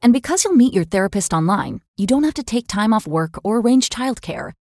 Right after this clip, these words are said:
You'll meet on your schedule, wherever you feel most at ease. If you're depressed, stressed, struggling with a relationship, or if you want some counseling for you and your partner,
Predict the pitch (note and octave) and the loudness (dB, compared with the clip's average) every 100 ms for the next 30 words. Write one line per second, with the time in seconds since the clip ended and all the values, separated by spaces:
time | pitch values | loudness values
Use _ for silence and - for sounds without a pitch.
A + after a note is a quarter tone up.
0 | _ G3+ C#4+ C4 C4 - F#3+ E3+ D#3+ D#3+ | _ 4 6 8 6 2 0 2 2 -2
1 | - - - - - _ F#3 A#3+ D#4 D#4 | -6 -8 -8 -10 -12 _ 0 0 0 -2
2 | C4+ C4+ G#3 A#3 - A3+ A#3 - - - | 0 4 4 2 -2 0 -2 -2 -4 -4
3 | _ _ B3 A#3+ A#3 - - B3+ - - | _ _ -2 0 -2 -6 -6 -4 -4 -10
4 | _ - - D#3+ E3 - _ - - D4 | _ -6 -2 -2 -2 -8 _ -8 -4 -2
5 | E4+ D4 F3+ D#3 E3 G3 A3+ A3 A#3 - | 0 0 -2 -2 -2 0 0 0 -2 -6
6 | _ _ B3 E4 E4+ C#4+ C#4 C4+ - A#3+ | _ _ -8 -4 0 2 2 -2 -2 -2
7 | A#3+ B3+ A#3+ D#3+ E3+ A3+ A#3 A#3 G3+ G#3 | 0 0 0 -2 0 2 2 0 -6 -2
8 | G#3+ | -2